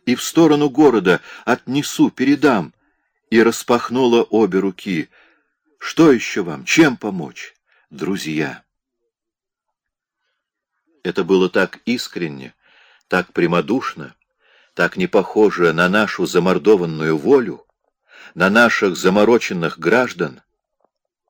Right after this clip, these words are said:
Да в чём же дело? Время такое настало.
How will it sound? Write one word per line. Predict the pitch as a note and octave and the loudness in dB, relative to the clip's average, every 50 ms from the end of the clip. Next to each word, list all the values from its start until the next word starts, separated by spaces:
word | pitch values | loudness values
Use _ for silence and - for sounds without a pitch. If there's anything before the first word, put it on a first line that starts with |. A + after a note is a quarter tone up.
| _ _ | _ _
Да | - - - | -10 -8 -8
в | - - | -8 -6
чём | - - - A2 C3 D3+ D3+ C#3+ | -8 -4 0 2 2 2 0 0
же | - B2+ C#3+ C#3+ | 0 2 2 2
дело? | G#2 G2 D3 F3 D#3+ C3+ G2+ C#2+ C#2+ C2+ - - _ _ _ _ _ _ _ _ _ _ _ _ _ _ _ _ _ _ _ _ _ _ _ _ _ _ _ _ _ _ | 2 2 4 4 4 2 0 -6 -10 -14 -18 -20 _ _ _ _ _ _ _ _ _ _ _ _ _ _ _ _ _ _ _ _ _ _ _ _ _ _ _ _ _ _
Время | - - - E2+ G2+ C#3 D#3 D3+ D3+ | -20 -12 -2 4 4 4 4 4 0
такое | - - C#3 - - C3+ A2+ G2+ F#2 | -4 -4 -4 -2 -2 0 0 0 -2
настало. | F2+ F2 - - - - D#2+ - B1 - _ | -4 -8 -10 -10 -8 -8 -8 -8 -12 -16 _